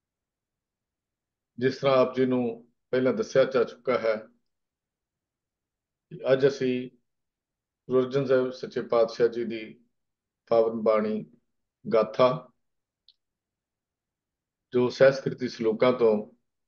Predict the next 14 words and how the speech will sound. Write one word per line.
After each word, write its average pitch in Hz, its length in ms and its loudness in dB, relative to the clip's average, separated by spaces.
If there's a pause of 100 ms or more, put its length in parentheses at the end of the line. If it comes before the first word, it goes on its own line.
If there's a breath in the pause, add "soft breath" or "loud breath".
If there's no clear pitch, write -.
ਬਾਅਦ 117 380 4
ਸ਼੍ਰੀ 117 260 -8
ਗੁਰੂ 117 200 -4
ਗ੍ਰੰਥ 110 200 2
ਸਾਹਿਬ 113 260 0
ਅੰਦਰ 107 280 2
ਤੇਰਾਂ 113 320 0
ਸੌ 113 160 -8
ਸੱਠ 123 300 -2
ਅੰਕ 107 160 -4
ਤੋਂ 107 200 -2
ਆਰੰਭ 107 280 0
ਹੁੰਦੀ 101 280 -4
ਹੈ, 120 220 0